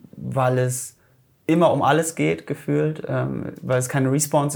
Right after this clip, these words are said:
während der Runden gibt, weil es ein Teamspiel ist, weil es ein extremes Teamspiel ist. Und es geht viel um den Skill des Schießens, aber eben nicht nur um den Skill des Schießens, sondern es geht auch viel um Map-Kenntnis.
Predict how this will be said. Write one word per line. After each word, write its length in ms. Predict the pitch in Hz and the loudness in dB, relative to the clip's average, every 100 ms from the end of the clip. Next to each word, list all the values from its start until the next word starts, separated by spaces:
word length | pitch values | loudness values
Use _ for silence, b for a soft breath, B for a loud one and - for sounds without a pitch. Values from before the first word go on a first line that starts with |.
| 143 | 2
während 220 | 143 143 | 2 2
der 80 | 143 | 2
Runden 340 | 151 180 139 | 2 0 0
gibt, 460 | 131 135 131 - - | -2 -2 -4 -10 -2
weil 160 | 131 | 0
es 120 | 139 147 | 2 0
ein 100 | 135 | -2
Teamspiel 540 | 165 175 175 - 127 | 0 -2 -2 -2 0
ist, 300 | 123 127 - | 0 -2 -6
weil 80 | 131 | -6
es 100 | 127 | -4
ein 60 | |
extremes 460 | 127 127 147 135 131 | -4 -2 0 0 -2
Teamspiel 480 | - 143 139 127 117 | -2 -4 -4 -4 -4
ist. 260 | 127 123 | -4 -8
Und 200 | - 120 | -6 -6
es 280 | 120 - - b b b b _ | -6 -10 -14 b b b b _
geht 380 | 135 - 156 165 | -8 0 0 0
viel 280 | - 190 196 | -2 0 2
um 140 | 160 | 2
den 120 | 143 | 0
Skill 560 | 143 - 151 165 185 - - | -2 0 2 2 0 -6 -8
des 200 | 143 - | -6 -4
Schießens, 420 | - 165 170 147 | -4 -2 -2 -2
aber 200 | 139 131 | 0 2
eben 120 | 131 | 0
nicht 140 | 135 139 | -2 -2
nur 100 | 139 | -2
um 60 | |
den 120 | 135 127 | -2 -2
Skill 260 | - 135 | -2 0
des 160 | 127 127 | 0 -4
Schießens, 460 | 127 120 120 117 | -4 -4 -6 -8
sondern 220 | - 120 117 | -6 -6 -4
es 100 | - | -2
geht 100 | 123 | -2
auch 120 | 127 - - - - | -2 -8 -18 -20 -20
viel 260 | - 170 135 | -6 -2 0
um 140 | 123 | 2
Map-Kenntnis. 840 | 131 127 - 120 113 123 123 - | 2 0 -2 -4 -2 -4 -6 -10